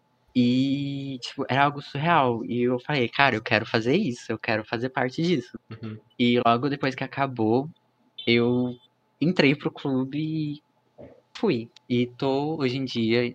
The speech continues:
Speaker 1: eu fiz no, e quando eu entrei pro Colégio Militar aqui de Salvador, eu fiz a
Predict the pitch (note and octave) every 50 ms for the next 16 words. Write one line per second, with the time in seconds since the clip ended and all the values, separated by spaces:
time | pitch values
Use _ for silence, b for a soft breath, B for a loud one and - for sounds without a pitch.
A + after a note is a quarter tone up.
0 | _ - A2+ G#2+ G#2 G#2 G#2+ G2+ G2+ - _ - - A2 G#2+ G#2 G#2 G2+ G2 F#2+
1 | G2 - _ _ _ _ _ _ _ _ _ _ - - A#2 A2 G#2 G#2 G#2 G#2
2 | G#2 G#2 G2+ G2+ G2+ G2+ F#2 - - A2+ A#2+ - - A#2+ A#2 A#2+ B2+ B2 - A#2+
3 | A#2 A#2 A#2+ B2+ - - B2+ A#2+ A#2 - A#2+ A2 G#2+ G#2+ A2+ A2 G#2+ - A2 G2+
4 | G2+ G#2 - G#2 G2+ - A2 G#2+ G#2 A2 A2 G#2 G#2 G#2+ A2 A#2 B2 _ _ _
5 | _ _ _ _ _ _ _ _ _ _ - G#2+ A2 G#2+ G#2 G#2+ G#2+ G#2+ - -
6 | - - A2 G#2 G#2+ A2+ A2 A2 G#2+ A2+ G#2+ G#2 G2+ G2+ G2+ G2 G2 F#2+ F#2 F#2+
7 | F#2